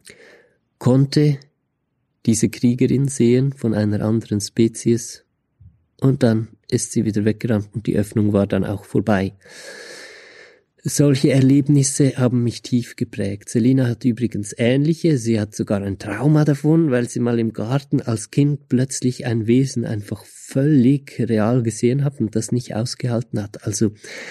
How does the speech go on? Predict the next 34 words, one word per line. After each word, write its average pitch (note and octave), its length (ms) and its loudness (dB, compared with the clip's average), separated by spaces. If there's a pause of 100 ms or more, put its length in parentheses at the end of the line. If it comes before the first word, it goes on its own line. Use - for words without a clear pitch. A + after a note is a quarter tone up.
(360)
die C3+ 80 4
Frage C#3+ 400 2
ist - 240 -2
schon, D3 300 4 (640)
warum B2+ 440 2
halten B2 360 0
wir B2+ 140 2
das C3 260 -4
nicht A#2+ 220 -4
aus, D3 380 -2
hä? D3+ 180 0 (180)
Das - 220 -6
ist - 160 -8
eine C3 160 0
ganz C#3+ 340 0
wichtige D3 400 0
Frage. G#2+ 460 -2 (500)
Und A#2 200 2
ich B2 160 -2
habe B2+ 400 4
mit A#2+ 260 0
den A2+ 320 0
Großen, C#3 640 2
die A2 120 0
mich A#2 260 -2
begleiten, G2 600 -2
an F#2+ 160 -2
die C3+ 140 2
bin B2 160 2
ich A#2+ 160 -2
mich A#2 180 0
ja A2 120 4
gewohnt, G2+ 680 0
ja, C3+ 280 -2